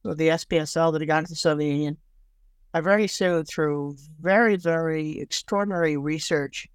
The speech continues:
I found not sixteen of these scientists, but thirty-six.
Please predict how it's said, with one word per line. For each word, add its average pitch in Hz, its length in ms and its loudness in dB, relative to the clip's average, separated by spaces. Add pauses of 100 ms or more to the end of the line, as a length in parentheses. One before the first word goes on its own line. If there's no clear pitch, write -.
(500)
I 180 60 -6
found 185 260 2
not 170 200 2
sixteen 226 720 -4
of 156 140 -8
these 156 180 -4
scientists, 147 480 0
but - 220 -6
thirty-six. - 880 0